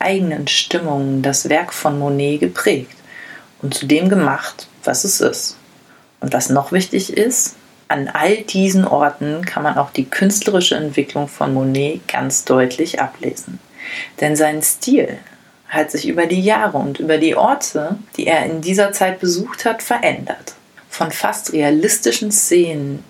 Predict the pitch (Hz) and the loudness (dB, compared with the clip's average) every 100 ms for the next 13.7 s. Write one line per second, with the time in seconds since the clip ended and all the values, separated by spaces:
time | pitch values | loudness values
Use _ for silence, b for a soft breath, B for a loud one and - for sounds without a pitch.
0 | - 147 - 143 143 143 139 - 180 - | -10 -6 -4 -2 -2 -2 -2 -2 -2 0
1 | - 143 - 156 156 147 185 180 139 139 | -2 -2 0 2 4 4 2 0 -2 -2
2 | 135 - 147 180 170 135 - - B B | -4 -6 0 0 0 -4 -10 -16 B B
3 | B B B _ - - 160 151 165 175 | B B B _ -10 -4 0 2 2 2
4 | 180 170 135 156 151 135 135 131 135 131 | 0 0 4 4 4 4 0 0 -2 0
5 | 139 151 156 156 160 160 156 156 - - | 0 0 2 -2 0 -2 -2 -4 -4 0
6 | 147 143 - 180 214 226 220 190 170 175 | 0 0 0 2 4 4 2 2 2 2
7 | 185 - - - 175 175 170 - 165 147 | -2 -12 -12 -4 -4 0 0 0 0 -2
8 | 139 - - 147 147 143 151 143 131 120 | -2 -2 0 0 2 2 2 0 -2 -6
9 | - - 104 - - - _ _ _ _ | -6 -2 -2 -4 -10 -20 _ _ _ _
10 | _ _ - - - 220 254 254 202 190 | _ _ 0 0 2 2 2 2 2 2
11 | 160 170 180 151 147 - 143 - 190 190 | 2 2 4 2 -2 -4 -4 0 -2 -2
12 | - - - 143 147 147 151 151 151 156 | -8 -8 -2 0 4 2 2 2 2 2
13 | 175 190 - - 143 135 | 2 2 0 0 -2 -2